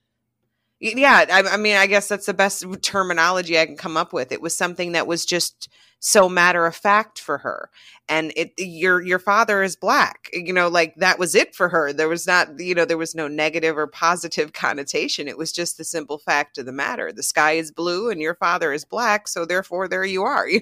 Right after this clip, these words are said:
know? Um, so for me, that was something that was a part of who I was from the, from the get-go. And then growing up in my household, as, as white as my household is, music in my family was very widely varied.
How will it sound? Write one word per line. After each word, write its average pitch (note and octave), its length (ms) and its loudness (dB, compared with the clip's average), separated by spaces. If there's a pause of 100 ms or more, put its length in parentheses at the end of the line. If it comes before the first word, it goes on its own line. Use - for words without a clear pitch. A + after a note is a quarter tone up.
know? G#3+ 260 -2 (440)
Um, F3 420 -2 (380)
so A#3 260 8
for A3 220 2
me, G#3+ 300 0
that F3 200 4
was E3+ 200 0
something E3 440 -2
that D3 160 -2
was D3 380 -4 (540)
a E3+ 80 4
part F#3+ 360 4
of E3 360 -2 (100)
who E3+ 140 -2
I D3+ 140 4
was D3 280 -2
from D3+ 240 -10
the, D3 160 -12 (160)
from E3 160 -2
the D#3 60 -4
get-go. F3+ 440 0
And G3+ 140 0
then F#3+ 300 0
growing F#3+ 420 0
up G3 140 0
in F#3+ 100 -4
my F3 220 0
household, F3 760 -2
as, D#3+ 200 0 (160)
as E3+ 200 -2
white E3+ 460 -2
as G#3 180 -4
my F#3 180 -2
household F3 680 -4
is, C#3+ 420 -8 (560)
music F#3+ 600 -2
in E3 160 -4
my D#3 180 2
family D#3 480 -4
was C#3+ 460 -2
very D#3+ 520 2
widely D3 680 0
varied. C#3+ 760 -6